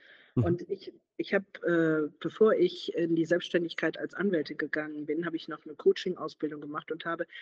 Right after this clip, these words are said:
Speaker 2: langzeitarbeitslose Schwerbehinderte in den Job gecoacht.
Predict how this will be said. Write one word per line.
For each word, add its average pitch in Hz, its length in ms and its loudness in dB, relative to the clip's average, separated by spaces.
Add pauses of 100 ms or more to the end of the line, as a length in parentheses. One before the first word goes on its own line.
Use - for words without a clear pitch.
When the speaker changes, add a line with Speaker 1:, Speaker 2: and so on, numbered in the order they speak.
(160)
Speaker 2:
langzeitarbeitslose 175 1120 2
Schwerbehinderte 165 760 2
in 160 60 0
den 147 120 -2
Job 147 260 -6
gecoacht. - 520 -8